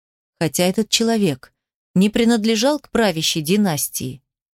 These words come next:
в его манере чувствовалась поистине королевская властность. Он явно был высокого мнения о своей персоне. Элизе очень хотелось отвести взгляд,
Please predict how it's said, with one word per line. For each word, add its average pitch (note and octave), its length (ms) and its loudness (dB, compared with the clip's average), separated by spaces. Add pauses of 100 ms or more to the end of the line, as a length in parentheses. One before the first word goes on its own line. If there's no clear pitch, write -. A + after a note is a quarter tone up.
(400)
в - 20 0
его F3 280 2
манере G#3+ 440 2
чувствовалась A#3+ 720 0
поистине G#3+ 680 0
королевская F#3+ 840 0
властность. E3 800 -4 (460)
Он G#3+ 160 2
явно C#4 400 2
был B3+ 200 2
высокого G#3 640 0
мнения F3+ 520 2
о - 120 -4
своей E3+ 380 0
персоне. D#3 680 -2 (400)
Элизе G#3 380 2
очень A3+ 240 0
хотелось A#3 480 0
отвести A3+ 400 -2
взгляд, A3 640 0